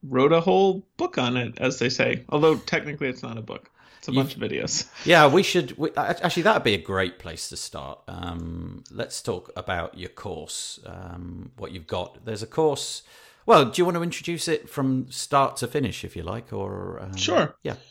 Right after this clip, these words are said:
Speaker 1: Um, yeah. So basically, the, uh, kind of as Nathan mentioned, a lot of people talk about security. They hear about it, and they don't understand what exactly all of the kerfuffle is.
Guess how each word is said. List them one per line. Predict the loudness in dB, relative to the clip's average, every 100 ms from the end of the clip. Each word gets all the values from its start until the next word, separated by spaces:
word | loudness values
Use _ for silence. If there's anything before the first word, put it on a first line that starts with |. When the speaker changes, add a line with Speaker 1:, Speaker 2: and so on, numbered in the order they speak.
| _ _ _ 2
Speaker 1:
Um, | 2 2 -4 _
yeah. | 0 2
So | 2 2
basically, | 4 4 2 2 2 2
the, | 4 6 6 2 0
uh, | -2 -2 -6
kind | 2 4 6
of | 6
as | 2 0
Nathan | -2 0 0 0 0
mentioned, | 0 2 4
a |
lot | 6 6
of | 4
people | 2 2 0
talk | 2 0 0
about | 0 0 -2
security. | -8 -2 0 0
They | 0 -2
hear | 4 6 6
about | 4 2 0
it, | -2 -2
and | -2
they | 2
don't | 0 -2 -8 _ -2
understand | 4 4 2 0 0 2
what | 0 0
exactly | -2 -4 -4 -4 -2
all | 0
of | 0 0
the | 2 2 -2 -16 -18 -18 -18 -2
kerfuffle | 0 0 0 -2 0 0 2 2
is. | 0 -4